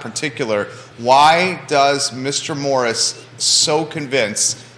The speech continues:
that rates are gonna head into the fours by the end of the year? What data is he seeing that I am not reading personally? I'm open-minded to learning.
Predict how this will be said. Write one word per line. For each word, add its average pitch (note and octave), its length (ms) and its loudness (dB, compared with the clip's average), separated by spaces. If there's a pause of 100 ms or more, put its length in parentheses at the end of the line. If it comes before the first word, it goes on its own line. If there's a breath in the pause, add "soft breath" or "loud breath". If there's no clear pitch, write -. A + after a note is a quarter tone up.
that A2+ 240 -4
rates C3 300 -2
are D3 60 -6
gonna B2+ 180 -4
head A#2+ 220 -2
into A#2+ 260 -8
the A#2+ 80 -8
fours A2+ 380 -6
by A2 180 0
the G#2 140 -6
end A2+ 100 -6
of A2 80 -8
the A#2 80 -8
year? G#2 340 -4 (240 loud breath)
What C#3+ 300 0
data D#3 260 -2
is C#3 180 -2
he D3 140 -4
seeing C3+ 420 0
that A2 120 -2
I A#2+ 220 -2
am B2 200 -4
not A2+ 300 0
reading A2+ 380 -4
personally? F#2 640 -8 (280 loud breath)
I'm A2+ 240 -4
open-minded A#2+ 680 -2
to A#2+ 100 -10
learning. F2 320 -8